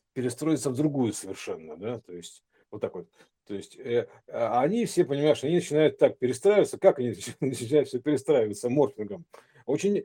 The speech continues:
очень странно. То есть вся, м, значит, э, грубо говоря, вдруг начинает скрипка играть совершенно другую мелодию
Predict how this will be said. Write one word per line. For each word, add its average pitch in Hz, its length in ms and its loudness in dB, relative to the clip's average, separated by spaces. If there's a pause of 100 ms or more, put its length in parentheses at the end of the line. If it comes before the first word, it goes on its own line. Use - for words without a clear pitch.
(120)
очень 190 260 2
странно. 127 580 6
То 120 120 -6
есть 110 220 -6 (260)
вся, 196 360 8 (120)
м, 151 340 -4
значит, 143 340 -6
э, 139 120 0
грубо 147 260 2
говоря, 143 220 6
вдруг 160 260 0
начинает 151 400 0
скрипка 156 400 -4
играть 135 240 4
совершенно 147 480 2
другую 131 340 -2
мелодию 139 460 0